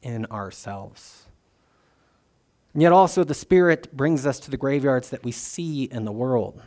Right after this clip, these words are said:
The World, the Flesh, and the Devil series, uh, the way that we thought about the challenges we face,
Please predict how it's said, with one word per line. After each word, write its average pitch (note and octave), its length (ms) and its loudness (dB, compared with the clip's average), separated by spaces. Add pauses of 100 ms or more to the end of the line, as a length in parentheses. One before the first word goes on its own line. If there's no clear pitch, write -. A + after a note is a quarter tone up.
(1200)
The D3+ 80 2
World, E3 180 10
the D#3 60 -4
Flesh, F3 480 6
and C#3+ 100 4
the C3 60 0
Devil D3 240 2
series, A#2+ 600 -4 (220)
uh, A2+ 300 -4 (2250)
the D3+ 160 -2
way G3 160 8
that E3+ 320 4
we D3 300 0
thought D#3 460 6
about B2+ 240 0
the B2 80 -12
challenges C3+ 560 -2
we A#2 80 -4
face, - 640 -8